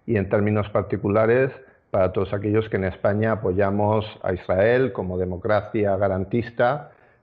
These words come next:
una democracia que comparte valores e intereses con España.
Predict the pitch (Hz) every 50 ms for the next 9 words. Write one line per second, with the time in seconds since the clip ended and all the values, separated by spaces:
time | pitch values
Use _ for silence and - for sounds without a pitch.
0 | _ - 104 104 104 101 101 92 101 107 104 - 127 117 113 107 - - 110 98
1 | 104 - - _ _ _ _ - 113 101 98 92 98 107 101 101 104 - 110 104
2 | 98 90 95 110 113 110 110 113 113 127 139 - - - - _ _ _ _ _
3 | _ - - 110 104 101 - 104 92 107 113 110 113 - 113 110 117 135 139 -
4 | - - _ _ _ _ _ _ _ - 113 101 95 85 - - - 135 147 131
5 | 110 92 92 107